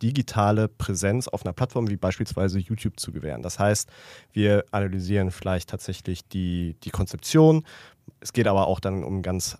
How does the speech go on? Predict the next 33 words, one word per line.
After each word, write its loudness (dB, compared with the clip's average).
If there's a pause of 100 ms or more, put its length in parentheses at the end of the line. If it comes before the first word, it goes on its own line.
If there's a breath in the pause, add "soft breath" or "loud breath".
(100)
handwerkliche -2
Dinge, 0
wie -4
beispielsweise, -2
ja, 0
wie -6
kann -4
man 0
denn -8
ein, -4
eine, -6
äh, -6
Werbung -2
zielgruppengerichtet -2
bestmöglich -4
ausspielen? 4
Ja? 0
Welche -4
Features -2 (420 loud breath)
kann 2
man 2
beispielsweise 2
bestmöglich -2
nutzen? 4
Ja? 0
Wie 0
oft -4
muss -4
so -2
eine 0
Frequenz -4
sein? -2
Also -2